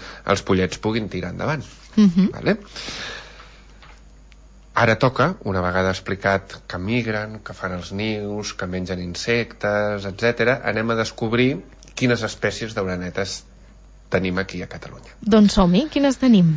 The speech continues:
Speaker 1: Doncs mira, dins d'aquest grup d'ocells tan estimats hi trobem fins a vuit espècies diferents.
Speaker 2: Mhm.
Speaker 1: En si, d'orenetes pròpiament dites en tenim quatre, que són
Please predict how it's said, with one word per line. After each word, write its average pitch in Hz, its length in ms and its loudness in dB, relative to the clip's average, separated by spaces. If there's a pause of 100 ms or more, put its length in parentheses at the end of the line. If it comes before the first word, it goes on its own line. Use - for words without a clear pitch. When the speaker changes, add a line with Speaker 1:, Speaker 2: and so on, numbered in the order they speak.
(140)
Speaker 1:
Doncs 117 360 2
mira, 92 220 2 (220)
dins 160 320 2
d'aquest 151 240 0
grup 127 200 2
d'ocells 113 360 2
tan 110 160 0
estimats 160 380 2
hi 131 60 0
trobem 151 280 2
fins 127 260 0
a 123 60 4
vuit 143 360 0
espècies 147 480 -2
diferents. - 640 -8
Speaker 2:
Mhm. 208 280 6 (560)
Speaker 1:
En 101 80 2
si, 147 300 4
d'orenetes 101 520 4
pròpiament 101 520 2
dites 127 340 2
en 107 100 0
tenim 101 340 0
quatre, 90 520 -2 (180)
que - 80 -6
són 92 320 0